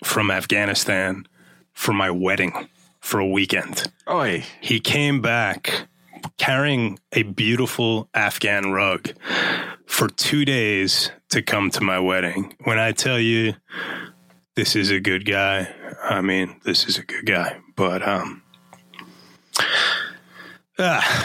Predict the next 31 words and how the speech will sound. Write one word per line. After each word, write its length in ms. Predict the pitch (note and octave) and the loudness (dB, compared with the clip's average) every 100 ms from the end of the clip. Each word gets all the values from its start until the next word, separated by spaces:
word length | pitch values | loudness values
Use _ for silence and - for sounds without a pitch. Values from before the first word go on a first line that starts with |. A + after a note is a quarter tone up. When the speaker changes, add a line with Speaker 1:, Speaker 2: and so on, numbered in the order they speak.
| - | 0
Speaker 1:
yeah, 180 | C#3+ A2 | 0 2
I 120 | F#2+ | 2
was 260 | G2+ G#2 C3 | 2 4 2
in 100 | B2 | 2
Afghanistan 640 | G2 G#2 G2+ F2 G#2 G2 | 0 0 0 2 2 2
in 80 | F2 | 2
two 160 | G#2 | 0
thousand 320 | G2 F2+ F2+ | 2 2 2
and 100 | F2 | 0
twelve, 540 | - F#2 F2+ F2 - - G2 | 0 0 2 0 -2 -4 -2
and, 320 | G2 G2 G2+ | 0 2 2
uh, 280 | G#2 G#2 A2 | 2 2 0
what 240 | A2+ A2 | 0 2
I 120 | A2+ | 2
see 320 | - C#3 C3+ | 2 2 2
going 300 | B2 B2+ B2+ | 2 2 2
on, 540 | C3 C3 B2+ B2 A#2 A2+ _ - | 2 2 2 2 0 -6 _ -2
um, 440 | A#2 A#2 A2+ A2 _ _ _ _ _ - | 2 4 2 -2 _ _ _ _ _ -2
in, 440 | C3 B2 A#2+ A#2 - | 2 2 2 0 0
in 200 | A#2+ A#2 | 2 2
Afghanistan 560 | A2 B2+ B2 A#2+ C3 | 2 0 0 2 0
now 280 | C#3+ D3+ A#2+ | 2 2 2
with 180 | G#2+ - | 0 0
Trump's 280 | B2 A#2 - | 0 0 0
policy 600 | A2+ A2 G2+ - G#2+ G#2 | 0 0 0 2 2 2
is 340 | G2 F#2+ - - | 2 0 0 -2
a 80 | - | -4
kind 340 | - C3+ B2+ | -2 0 0
of 80 | G#2 | 0
stuckness 1040 | - - - B2+ - A2+ G2 - - - - - - - - - - - _ - | 0 0 0 -2 0 0 2 2 0 0 -4 -10 -4 -2 -4 -6 -10 -16 _ -2
that 260 | G#2+ G2 | 0 0